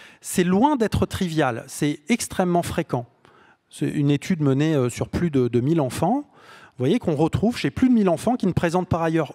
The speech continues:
aucun signe pathologique, euh, des expériences hallucinatoires, euh, qui sont extrêmement fréquentes, encore plus fréquentes que ce que je vous ai décrit tout à l'heure quand je vous disais huit à dix pour cent de la population pédiatrique.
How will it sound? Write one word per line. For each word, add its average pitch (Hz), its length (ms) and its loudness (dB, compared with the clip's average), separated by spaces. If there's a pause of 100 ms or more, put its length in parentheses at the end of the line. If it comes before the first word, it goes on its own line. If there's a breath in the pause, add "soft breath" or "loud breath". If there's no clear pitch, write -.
(100)
aucun 233 400 0
signe 202 480 -2
pathologique, 139 1040 -6 (680 soft breath)
euh, 131 420 2 (100)
des 180 300 0
expériences 160 400 -4
hallucinatoires, 127 840 -8 (440 soft breath)
euh, 120 340 -2 (100)
qui - 140 -14
sont 165 500 -4 (360)
extrêmement 147 500 -2
fréquentes, - 540 -12
encore 143 280 0
plus 240 180 0
fréquentes 185 520 -2
que 156 120 -2
ce - 100 -12
que 160 80 0
je 139 80 -2
vous 147 140 0
ai 147 40 2
décrit 139 240 -2
tout - 160 -8
à 127 80 0
l'heure 180 140 0
quand 143 120 -4
je 120 60 -4
vous 131 60 -4
disais 123 240 0
huit 160 260 -6
à 143 80 2
dix 139 140 -6
pour - 180 -4
cent 151 160 -4
de 151 60 -4
la 120 80 -4
population 123 480 -8
pédiatrique. 120 500 -14